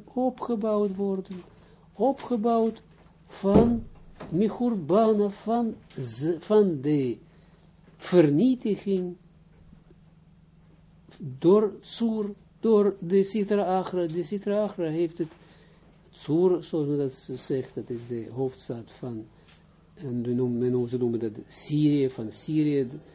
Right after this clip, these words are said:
wat later Syrië is geworden. Maar betekent, de Sitra Achra die,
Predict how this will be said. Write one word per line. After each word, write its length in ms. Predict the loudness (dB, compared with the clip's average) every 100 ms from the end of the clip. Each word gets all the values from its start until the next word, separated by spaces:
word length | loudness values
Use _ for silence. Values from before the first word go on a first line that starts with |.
| -20 -20 -20 -14
wat 200 | -6 -4
later 340 | -2 -4 -4 -8
Syrië 480 | -2 0 2 0
is 120 | -2 -4
geworden. 580 | -4 0 0 -2 -4
Maar 140 | -4 -4
betekent, 460 | 0 0 2 -2 -2 -16 -20 -20 -20 -20
de 160 | -12 -6
Sitra 340 | -4 -2 -2
Achra 360 | -2 -2 -2 -2
die, 380 | -2 -4 -6